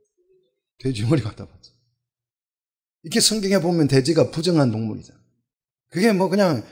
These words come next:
돼지 차별이 아니고 짐승 차별이 아니고 돼지가 하는 게 부정하잖아요. 하는 게 잡식성이고 아무 데나 들어눕고 토한 것도 먹고 육식도 하고 뭐 꾸중물 다 먹고.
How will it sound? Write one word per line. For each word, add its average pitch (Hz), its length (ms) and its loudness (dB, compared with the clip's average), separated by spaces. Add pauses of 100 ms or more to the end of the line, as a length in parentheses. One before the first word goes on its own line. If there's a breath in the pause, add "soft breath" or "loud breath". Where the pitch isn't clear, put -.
돼지 170 300 0
차별이 240 420 2
아니고 139 360 0
짐승 220 340 2
차별이 247 380 2
아니고 165 640 2 (140 loud breath)
돼지가 190 360 0
하는 311 420 0
게 269 100 2
부정하잖아요. 131 760 -2 (680)
하는 190 280 -6
게 104 260 -10 (260)
잡식성이고 131 920 -2 (880)
아무 247 140 2
데나 214 260 2
들어눕고 123 640 -6 (280)
토한 208 240 -2
것도 170 220 -4
먹고 123 460 -6 (460)
육식도 214 360 -4
하고 147 540 -2
뭐 123 500 -10
꾸중물 240 360 0
다 120 140 -2
먹고. 113 480 -4